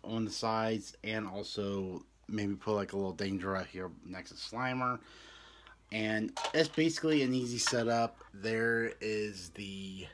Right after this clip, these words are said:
battery setup right there. This runs on nine volt.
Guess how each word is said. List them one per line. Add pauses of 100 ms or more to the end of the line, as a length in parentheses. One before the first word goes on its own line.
(420)
battery
setup
right
there.
This
runs
on
nine
volt.